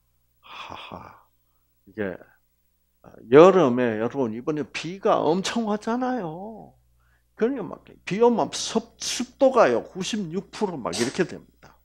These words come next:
끈적끈적하고. 그 저는 이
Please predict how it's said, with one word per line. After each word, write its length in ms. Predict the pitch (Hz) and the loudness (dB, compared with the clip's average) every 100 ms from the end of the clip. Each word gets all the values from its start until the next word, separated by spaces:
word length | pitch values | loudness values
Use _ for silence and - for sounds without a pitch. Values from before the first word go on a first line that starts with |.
| _ | _
끈적끈적하고. 1400 | - - 440 453 - - 147 - - - - - - - _ _ _ - - - - _ _ | -6 -4 -2 -2 -2 -8 -6 -8 -8 -10 -14 -14 -20 -20 _ _ _ -20 -18 -18 -20 _ _
그 140 | 202 | 4
저는 320 | - 226 254 | 8 8 8
이 120 | 202 | 4